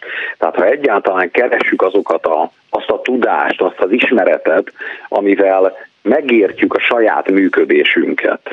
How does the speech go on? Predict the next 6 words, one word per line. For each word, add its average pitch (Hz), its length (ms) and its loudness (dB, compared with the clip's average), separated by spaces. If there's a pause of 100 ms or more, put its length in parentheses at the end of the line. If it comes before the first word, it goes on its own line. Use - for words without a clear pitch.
a - 80 -4
saját 113 540 0
emberi 107 520 0
tényezős 95 540 2
működésünket 90 880 2
megértjük, 95 720 0